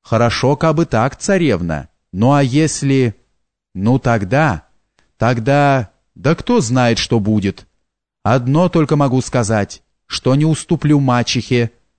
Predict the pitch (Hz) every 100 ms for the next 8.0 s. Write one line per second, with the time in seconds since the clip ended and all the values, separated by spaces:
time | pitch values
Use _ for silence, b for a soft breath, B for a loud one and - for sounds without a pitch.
0 | _ 101 135 143 151 156 139 147 110 120
1 | 151 - 156 156 - 147 139 143 156 151
2 | 151 - - - _ _ - 131 117 139
3 | 143 139 135 143 131 131 143 139 131 127
4 | 131 127 - 135 127 - _ _ _ _
5 | _ 113 147 180 180 156 147 135 147 -
6 | 123 147 135 131 113 127 139 160 165 165
7 | 170 - 156 - 139 110 101 104 101 101